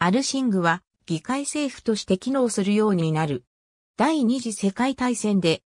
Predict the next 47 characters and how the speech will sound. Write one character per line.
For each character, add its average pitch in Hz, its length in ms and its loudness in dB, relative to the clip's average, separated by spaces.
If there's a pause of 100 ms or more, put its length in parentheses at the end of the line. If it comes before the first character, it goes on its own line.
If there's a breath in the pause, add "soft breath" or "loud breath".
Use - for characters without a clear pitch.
(180)
デ 190 100 2
ン 294 160 -2
マ 285 160 0
ー 240 60 -2
ク 202 160 -6
が 170 240 0 (180)
ナ 175 160 2
チ - 100 -6
ス 269 220 -4
ド 294 100 0
イ 285 80 -2
ツ - 140 -4
に 185 140 2
占 247 240 0
領 254 180 0
さ 226 160 -2
れ 233 140 -2
た 233 100 -2
こ 214 140 -4
と 196 100 0
で、 170 220 0 (260)
ア 196 140 2
イ 277 60 -2
ス 311 120 -2
ラ 294 140 2
ン 269 80 -2
ド 202 100 2
は 160 100 2
千 285 280 -4
九 285 240 -2
百 208 280 -2
四 254 240 2
十 170 220 0
四 156 160 2
年 220 240 4
に 208 140 2
独 190 200 -2
立 202 280 -2
を 160 200 0 (200)
宣 240 320 0
言 262 220 2
し、 170 280 -4 (240)
現 277 220 0
在 226 240 4
に 170 100 2
至 165 240 -2
る。 - 160 -8